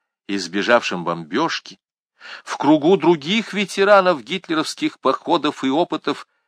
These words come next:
демонстрирует друзьям, которые с гоготом добродушного восхищения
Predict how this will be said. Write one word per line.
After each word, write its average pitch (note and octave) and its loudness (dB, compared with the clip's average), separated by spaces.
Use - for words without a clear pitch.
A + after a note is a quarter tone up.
демонстрирует C3+ 2
друзьям, A2+ -2
которые G#2 0
с G2 -2
гоготом G#2 0
добродушного A2 -2
восхищения A2+ -2